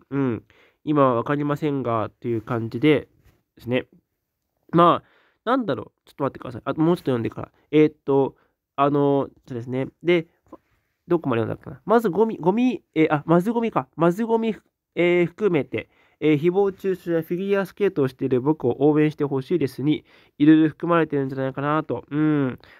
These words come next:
私はそう思ったからコメントをしました。温かく見守ってほしいとあったから、えー、文面通りかなと。うん。えー、とにかく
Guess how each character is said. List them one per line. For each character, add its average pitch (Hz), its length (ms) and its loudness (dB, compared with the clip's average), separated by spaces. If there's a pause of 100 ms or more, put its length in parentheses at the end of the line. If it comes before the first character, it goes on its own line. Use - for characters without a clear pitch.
私 143 300 -2
は 135 100 4
そ 170 120 0
う - 20 6
思 165 160 2
っ 160 40 -4
た - 120 -12
か 135 100 -4
ら 120 100 0
コ 139 120 -4
メ 143 140 2
ン 139 40 -8
ト 185 160 -2
を 180 60 0
し 170 100 -10
ま 123 140 -6
し - 40 -20
た。 120 140 -8 (500)
温 175 200 -4
か 185 200 0
く 226 360 0
見 143 180 0
守 143 240 0
っ - 20 -20
て 143 120 -6
ほ 135 160 -4
し 139 220 -2
い - 20 -2
と 170 100 0
あ 156 60 2
っ - 80 -10
た - 100 -10
か 143 120 -4
ら、 - 220 0
え 120 320 -2
ー、 - 0 -
文 147 220 0
面 165 240 2
通 156 140 2
り 147 80 -2
か 131 120 -2
な 139 200 0
と。 - 180 -10 (180)
う 131 60 -8
ん。 120 320 -4 (380)
え 156 140 4
ー、 156 60 4
と 180 120 0
に 180 100 0
か 170 140 -2
く 185 100 2